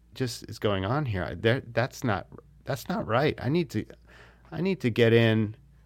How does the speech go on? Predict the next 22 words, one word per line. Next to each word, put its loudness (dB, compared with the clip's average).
involved 4
just 0
a -2
little -2
bit. -8
I -4
might 4
be 6
able 4
to, -2
to -4
help -6
here, -12
you -4
know? -2
Maybe -2
I 2
can, -2
maybe 2
I 2
can -2
stop 2